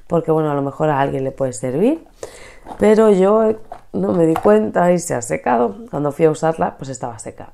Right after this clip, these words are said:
así que nada, no puedo hablaros de ella. Del que sí os puedo hablar es del Step dos, em,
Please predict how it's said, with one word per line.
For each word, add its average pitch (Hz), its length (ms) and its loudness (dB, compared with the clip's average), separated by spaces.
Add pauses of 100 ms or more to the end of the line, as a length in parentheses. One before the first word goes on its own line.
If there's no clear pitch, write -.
así 135 240 -10
que 127 140 -8
nada, 107 280 -16 (540)
no 143 180 -2
puedo 135 160 -2
hablaros 123 300 -4
de 113 100 -16
ella. 101 160 -20 (420)
Del 190 240 2
que 190 120 2
sí 190 120 2
os 202 120 2
puedo 180 180 4
hablar 202 400 4
es 196 220 -2
del 165 240 4
Step - 400 -2
dos, 151 500 -2
em, 139 920 -2